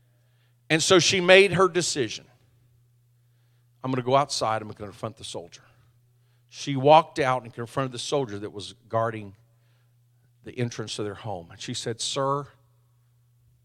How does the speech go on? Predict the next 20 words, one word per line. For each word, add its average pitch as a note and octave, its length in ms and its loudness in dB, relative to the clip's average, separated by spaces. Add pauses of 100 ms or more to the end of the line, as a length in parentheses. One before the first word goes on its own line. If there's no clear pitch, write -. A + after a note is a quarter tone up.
(360)
I A2 80 -12
have A#2+ 100 -6
a G#2+ 60 -6
family, G#2+ 680 -6 (240)
twelve A2 380 -8
kids. - 480 -14 (420)
Please, A#2+ 640 -8 (680)
let A2 160 -12
us G2 160 -12
go." - 260 -20 (1120)
The B2+ 80 -4
soldier G3+ 480 8
looked G3+ 240 6
at G3+ 80 6
her F#3 80 4
in F3+ 60 0
the F#3 140 2
eye D#3+ 180 6
and C#3+ 100 -4
said, C#3+ 300 0